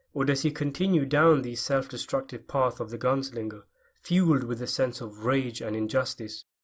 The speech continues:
And what world is he living in now? The time in which Jack grows up is a vastly changing one, coming into the new world, and there's all sorts of possibilities with the storyline whilst continuing with the themes of change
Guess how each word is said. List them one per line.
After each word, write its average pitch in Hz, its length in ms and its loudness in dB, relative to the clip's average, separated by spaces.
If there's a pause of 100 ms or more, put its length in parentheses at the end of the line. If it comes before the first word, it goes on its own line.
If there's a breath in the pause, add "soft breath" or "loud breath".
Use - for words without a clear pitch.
(760)
And 139 160 2
what 156 280 2
world 180 320 6
is 165 160 2
he 143 100 -2
living 175 380 2
in 110 160 0
now? 101 260 -2 (340)
The 127 160 -8
time 226 320 6
in 151 140 4
which 139 220 -6
Jack 185 300 2
grows 120 300 -2
up 107 300 0
is 123 180 -4
a 135 160 -6
vastly 131 500 2
changing 156 500 2
one, 104 240 -2 (300)
coming 160 320 4
into 147 180 0
the 120 140 -4
new 165 240 2
world, 101 380 2 (320)
and 123 140 -4
there's 127 160 0
all 233 260 6
sorts 208 340 -2
of 160 120 2
possibilities 151 800 0
with 113 140 -6
the 117 60 -6
storyline 113 760 -2
whilst 117 300 0
continuing 127 720 -2
with 110 140 -8
the 120 80 -12
themes 123 400 -4
of 113 200 -6
change 165 480 0